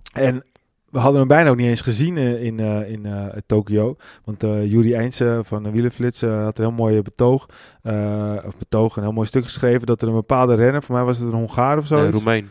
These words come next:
Speaker 1: Roemeen. Die moest een bepaalde, eh,
Speaker 2: Top vijfentwintig.
Speaker 1: ja, moest die, moest die finishen en dan mocht, eh, Groot-Brittannië heen om dat expert.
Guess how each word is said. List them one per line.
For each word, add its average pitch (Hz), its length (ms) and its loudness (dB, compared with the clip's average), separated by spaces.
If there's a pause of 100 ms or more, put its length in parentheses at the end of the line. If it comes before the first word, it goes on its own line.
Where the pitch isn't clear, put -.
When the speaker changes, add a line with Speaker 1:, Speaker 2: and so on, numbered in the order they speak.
Speaker 1:
Roemeen. 131 440 0 (220)
Die 127 100 -4
moest 139 180 -4
een 131 80 -4
bepaalde, 127 720 4
eh, 117 60 -2
Speaker 2:
Top 117 160 2
vijfentwintig. 107 580 -2
Speaker 1:
ja, 127 180 2
moest 123 200 -6
die, 135 160 -2
moest 131 200 -6
die 127 80 -6
finishen 160 380 -2
en 139 80 -2
dan 131 140 0
mocht, 139 300 -2
eh, 131 180 4
Groot-Brittannië 131 600 0
heen 123 480 0
om 135 120 -10
dat 127 120 -2
expert. 127 400 -4